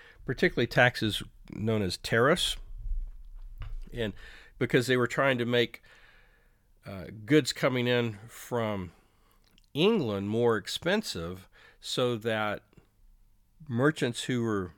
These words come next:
making things in the North would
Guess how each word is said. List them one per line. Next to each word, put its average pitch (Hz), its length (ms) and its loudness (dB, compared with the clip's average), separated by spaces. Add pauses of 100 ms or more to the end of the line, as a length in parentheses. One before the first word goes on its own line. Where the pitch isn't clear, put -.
(160)
making 120 460 -2
things 113 400 -2
in 101 100 -4
the 95 80 -4
North 90 460 -6 (1700)
would 107 720 -4